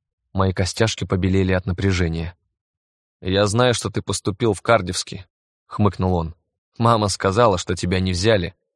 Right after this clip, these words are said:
но отыскать то письмо не составило труда». Я постоял, немного остыв. «В мусорке», вспомнил я.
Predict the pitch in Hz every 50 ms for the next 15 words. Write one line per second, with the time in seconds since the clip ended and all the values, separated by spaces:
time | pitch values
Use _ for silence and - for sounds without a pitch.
0 | _ _ - 101 98 95 - - 98 - - - 110 90 - 101 92 - 101 92
1 | - - 107 110 104 98 95 - - 95 92 - - 104 95 90 82 85 - -
2 | 87 87 85 85 82 87 - _ _ _ _ _ _ _ _ _ _ _ _ _
3 | _ _ _ _ _ _ _ _ _ _ - 90 90 113 113 - - 101 - -
4 | - 101 98 104 110 110 110 104 98 92 92 92 95 90 98 92 90 - - -
5 | 90 - - _ _ _ _ _ _ _ _ _ _ _ _ _ _ _ _ _
6 | _ _ _ _ _ _ _ _ _ _ _ 110 107 110 123 127 127 117 - 104
7 | 92 90 - - 85 82 - _ _ _ _ - - - - 101 90 87 85 85
8 | 87 85 80 80